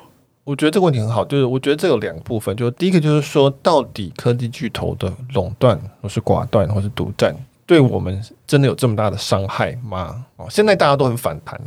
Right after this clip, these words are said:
都很不舒服，都在骂。但是你仔细想想看，我会 argue 说，他们带给大部分的，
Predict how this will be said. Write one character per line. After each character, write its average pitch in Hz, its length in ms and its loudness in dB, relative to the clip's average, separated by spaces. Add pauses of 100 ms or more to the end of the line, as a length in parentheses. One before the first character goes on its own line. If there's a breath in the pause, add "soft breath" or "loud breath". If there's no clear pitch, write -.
都 113 100 4
很 90 120 2
不 120 100 -4
舒 110 240 -4
服， 95 180 -8 (160)
都 113 80 0
在 110 140 2
骂。 110 260 0 (460)
但 202 160 4
是 196 160 -2
你 127 160 0
仔 101 220 -12
细 156 160 -6
想 131 180 0
想 98 200 0
看， 98 300 -2 (540)
我 127 240 2
会 170 160 2
argue 123 320 -2
说， 117 160 0
他 127 240 0
们 123 400 2
带 123 160 2
给 85 140 -4
大 113 160 2
部 101 100 -2
分 107 160 0
的， 78 180 -6